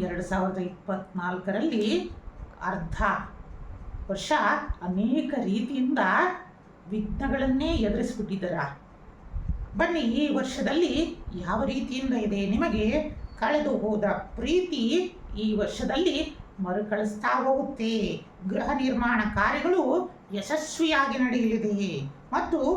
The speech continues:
ಕುಟುಂಬದ ಸದಸ್ಯರ ಆರೋಗ್ಯ ಮೇ ನಂತರ ಸುಧಾರಣೆ ಆಗ್ತಾ ಹೋಗ್ತಾ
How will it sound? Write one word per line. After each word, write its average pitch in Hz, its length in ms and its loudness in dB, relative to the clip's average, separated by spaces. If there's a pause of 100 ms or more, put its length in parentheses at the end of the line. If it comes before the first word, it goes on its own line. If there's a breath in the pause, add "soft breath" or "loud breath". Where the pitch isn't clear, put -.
(320)
ಕುಟುಂಬದ 269 600 2 (460)
ಸದಸ್ಯರ 254 500 0
ಆರೋಗ್ಯ 208 720 2 (580)
ಮೇ 202 360 2
ನಂತರ 240 460 2 (540)
ಸುಧಾರಣೆ 208 600 2
ಆಗ್ತಾ 247 520 2
ಹೋಗ್ತಾ 254 440 2